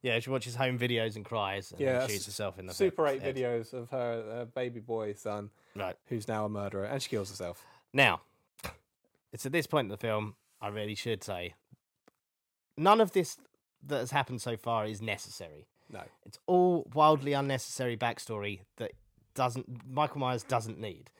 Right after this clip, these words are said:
Speaker 2: No.
Speaker 1: It doesn't need this setting up the character. You don't need him to be sympathetic. My theory is, when Rob Zombie first started writing this movie, he was, uh, like, obviously, like, fucking, "Well, Sherry's gotta be in it.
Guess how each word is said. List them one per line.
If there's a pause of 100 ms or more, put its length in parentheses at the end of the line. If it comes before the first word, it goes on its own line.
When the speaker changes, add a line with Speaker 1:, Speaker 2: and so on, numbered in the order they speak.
(100)
Speaker 2:
No. (100)
Speaker 1:
It
doesn't
need
this
setting
up
the
character.
You
don't
need
him
to
be
sympathetic. (340)
My
theory
is, (600)
when
Rob
Zombie
first
started
writing
this
movie,
he
was,
uh,
like,
obviously,
like,
fucking,
"Well,
Sherry's
gotta
be
in
it.